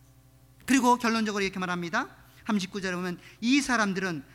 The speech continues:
다 믿음으로 말미암아 증거를 받았으나 약속된 것을 받지 못하였으니 이는 하나님이 우리를 위하여 더 좋은 것을 예비하셨은즉 우리가 아니면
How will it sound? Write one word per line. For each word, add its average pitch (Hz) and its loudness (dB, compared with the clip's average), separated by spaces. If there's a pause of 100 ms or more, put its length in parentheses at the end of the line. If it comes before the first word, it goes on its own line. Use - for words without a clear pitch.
(120)
다 226 2
믿음으로 202 2
말미암아 151 -6
증거를 233 0
받았으나 139 -8 (320)
약속된 175 -8
것을 202 -8 (260)
받지 - -8
못하였으니 170 -6 (360)
이는 247 6 (200)
하나님이 247 6
우리를 190 0
위하여 147 -6 (180)
더 170 -6
좋은 185 -2
것을 165 -6
예비하셨은즉 180 -2 (360)
우리가 277 4
아니면 165 0